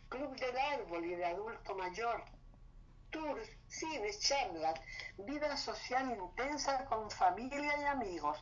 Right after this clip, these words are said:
sanadores agradables y bellas compañías. Pero aunque todo tuvo mil encantos y lo disfruté,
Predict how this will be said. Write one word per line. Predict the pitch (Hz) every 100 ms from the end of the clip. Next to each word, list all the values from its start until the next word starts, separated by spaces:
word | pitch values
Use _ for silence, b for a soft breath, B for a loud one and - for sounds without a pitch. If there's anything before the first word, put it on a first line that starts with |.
| - - - -
sanadores | - 185 165 156 208 240 220 -
agradables | 175 160 143 165 220 240 247 254 - - - - - -
y | 208
bellas | 214 202 175 185
compañías. | - 175 170 185 165 175 196 180 151 - - - - - - - - - - - - - - - - - - - -
Pero | 247 247
aunque | 240 233 233
todo | - 285 311 302
tuvo | 294 294 277 269
mil | 254 233
encantos | 202 190 - 185 175 165 160 190 180 190
y |
lo | 175 170
disfruté, | 170 - - 170 - 208 240 277